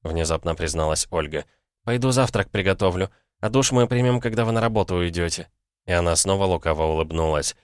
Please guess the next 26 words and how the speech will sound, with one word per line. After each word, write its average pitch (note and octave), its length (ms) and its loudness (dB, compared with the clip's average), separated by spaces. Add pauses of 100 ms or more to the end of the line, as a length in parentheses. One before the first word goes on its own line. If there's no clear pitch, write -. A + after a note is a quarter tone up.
(580)
«Ванну C3+ 420 4
не C3 120 4
сломайте, A#2 600 2
она A2 220 2
у A2 40 2
нас A2+ 200 0
в A#2 40 -6
единственном A2 680 0
экземпляре», — G2 680 0 (160)
язвительно E2 580 -2
бросил F2+ 400 0
я, E2+ 280 -2
а E2+ 140 -4
Дмитрий E2+ 400 -4
в D#2+ 80 -2
ответ E2+ 320 -4
на E2 60 -2
это D#2+ 220 -2
только D#2+ 280 -6
бровь E2 280 -2
приподнял. D2+ 640 -4 (500)
Звонок F#2 400 0
телефона G2 460 2
заставил E2 460 2
меня E2+ 240 2
вздрогнуть. D2+ 720 -2